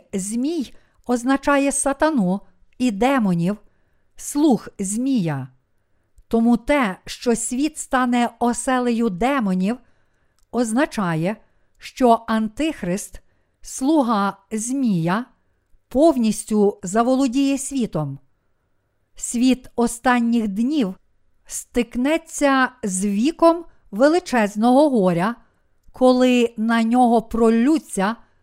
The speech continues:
кари семи чаш. Цей світ стане світом змія, і демони несамовито носитимуться по ньому, ніби весь світ належить їм.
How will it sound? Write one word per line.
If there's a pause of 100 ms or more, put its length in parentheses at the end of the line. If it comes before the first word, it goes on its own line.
(240)
кари
семи
чаш. (800)
Цей
світ
стане
світом
змія, (760)
і
демони
несамовито (460)
носитимуться
по
ньому, (540)
ніби
весь
світ (280)
належить
їм.